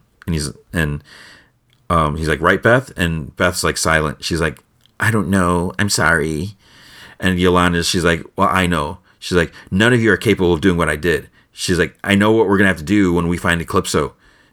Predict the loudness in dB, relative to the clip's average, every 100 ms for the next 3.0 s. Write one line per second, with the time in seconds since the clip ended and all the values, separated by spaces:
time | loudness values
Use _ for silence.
0 | _ -2 0 2 0 0 0 2 0 2
1 | 0 0 -10 -20 -4 0 2 0 0 -4
2 | -2 -4 -2 -2 -2 0 2 4 2 0